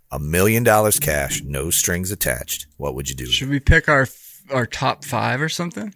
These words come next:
Speaker 1: Let's pick top five. I mean, there's, it's, it's gonna be tough.
Speaker 2: I know,
Speaker 1: There's
Speaker 2: let's
Speaker 1: so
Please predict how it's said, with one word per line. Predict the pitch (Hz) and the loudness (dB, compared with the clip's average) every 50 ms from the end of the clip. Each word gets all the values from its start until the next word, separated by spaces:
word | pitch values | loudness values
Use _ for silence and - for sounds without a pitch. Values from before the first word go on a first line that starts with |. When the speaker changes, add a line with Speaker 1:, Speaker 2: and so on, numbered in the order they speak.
| _ | _
Speaker 1:
Let's | - 95 - - | -10 -10 -8 -6
pick | - 175 165 - | -4 -6 -6 -4
top | - - 160 147 123 - | -2 -2 0 0 0 0
five. | - 127 127 107 80 73 | 0 2 2 2 2 2
I | 78 82 | 2 0
mean, | 85 82 92 | 0 0 2
there's, | 123 156 131 87 - | 4 4 4 2 2
it's, | - 135 156 - - - | 2 2 2 2 2 0
it's | 190 123 - | 0 -2 -4
gonna | - - - - - | -4 -4 -4 -4 -4
be | - - - - - _ | -8 -10 -14 -16 -8 _
tough. | - - - 123 127 110 - - - - - - _ _ _ _ _ _ _ _ _ _ _ _ _ _ _ - | -6 -4 -4 -4 -6 -4 -4 -4 -4 -6 -8 -12 _ _ _ _ _ _ _ _ _ _ _ _ _ _ _ -12
Speaker 2:
I | 175 | -10
know, | 190 | -8
Speaker 1:
There's | 107 104 104 101 | -8 -8 -8 -4
Speaker 2:
let's | 98 101 | 0 2
Speaker 1:
so | - - - - 156 | 4 4 4 4 2